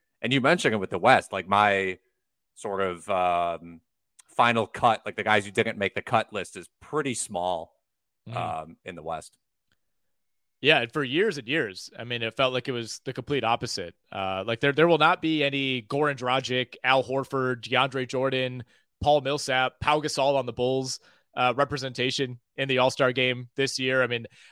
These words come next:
Speaker 2: I, I will say for the most part in the West, like, it was just a lot of injuries that, that created issues. You know, like, if,
Speaker 1: Right.
Speaker 2: uh, you know, if Paul George played forty-five games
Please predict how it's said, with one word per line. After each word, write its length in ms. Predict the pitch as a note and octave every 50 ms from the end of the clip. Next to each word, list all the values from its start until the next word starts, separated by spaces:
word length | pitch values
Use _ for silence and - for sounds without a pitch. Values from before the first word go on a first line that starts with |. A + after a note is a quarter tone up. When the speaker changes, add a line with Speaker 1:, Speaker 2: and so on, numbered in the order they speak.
| -
Speaker 2:
I, 100 | F3+ F3
I 80 | E3 E3
will 140 | F#3 A#3+ A#3+
say 140 | - G3+
for 120 | - - F3
the 80 | E3+
most 220 | C#3+ E3 G#3+ G#3 -
part 160 | G3+ F3+ E3
in 80 | D#3+ D3
the 60 | C3
West, 200 | C#3 C#3+ D3 -
like, 220 | D#3 C3 - _ _ _ _ _ _ -
it 60 | F3
was 100 | F3 F3+
just 120 | C4+ -
a 40 | -
lot 160 | D#3+ D#3 D#3
of 60 | D3 C3+
injuries 480 | B2+ C#3 C#3+ D3+ D#3+ E3 D#3+ D#3 - -
that, 160 | D#3+ D3 D#3 D3
that 120 | C#3+ C#3
created 480 | - D3+ D3 C#3+ D3 D3 D3 C3+ C3+ - _ _ _ -
issues. 480 | D3 D3 - D3+ D3+ D#3 D#3 D3+ - D#3
You 80 | C#3+
know, 100 | C#3 C#3+
like, 320 | C#3 C3 B2+ B2 A#2+ - -
if, 320 | - D3+ C3+ C3 - - _ -
Speaker 1:
Right. 240 | G2 F#2 F2 E2+ - _ _ _ -
Speaker 2:
uh, 180 | A#2+ A#2+ A#2 A2+ - _
you 120 | G3 G#3 -
know, 100 | - -
if 80 | - -
Paul 160 | F#3+ F#3+ E3+
George 320 | C#3+ D#3+ D#3+ D3+ C#3 -
played 380 | - D3 C#3 C3+ C3+ C3+ B2 A2+ _ _ _
forty-five 440 | D3+ D3+ C#3+ C3+ - C3+ C3 B2
games 440 | A2 B2 B2 B2+ B2+ B2 B2 A#2 -